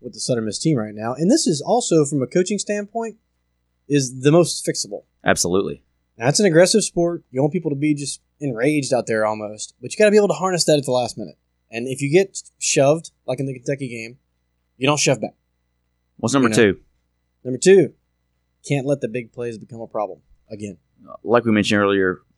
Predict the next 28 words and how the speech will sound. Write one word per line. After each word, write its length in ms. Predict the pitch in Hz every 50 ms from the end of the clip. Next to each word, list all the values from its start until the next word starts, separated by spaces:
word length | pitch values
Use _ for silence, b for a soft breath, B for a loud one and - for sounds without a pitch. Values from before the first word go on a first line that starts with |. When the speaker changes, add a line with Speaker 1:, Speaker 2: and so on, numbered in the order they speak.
| _ -
Speaker 2:
uh, 80 | 85 87
U 200 | 90 95 107 110
L 140 | 104 101 104
M, 260 | 98 98 98 98 - -
the 120 | - 90
quarter, 300 | - - 110 110 107 95
their, 260 | 90 92 87 82 - _ _ _ -
I 80 | - 101
guess 140 | - -
it 40 | -
was 100 | 123 101
second 200 | - 175 208 190
string 220 | 139 - 101 87 80
quarterback, 440 | - 90 82 80 76 76 76 -
Caleb 340 | - 110 117 117 110 104 98 -
Evans, 380 | 78 107 107 98 92 92 90 98
he 100 | 98 95
broke 220 | 98 110 110 -
off 100 | 107 92
a 40 | 90
sixty-seven 600 | - - 156 - - - 120 - - 113 101 104
yard 420 | 104 104 101 101 101 98 82 - -
touchdown 400 | - 107 - - 107 98 92 92
run 200 | 92 95 95 -
in 220 | 90 98 98 92
the 60 | 80 76
third. 560 | - - - 95 95 95 98 101 98 98 -
Speaker 1:
Mm-hmm. 220 | 110 104 110 117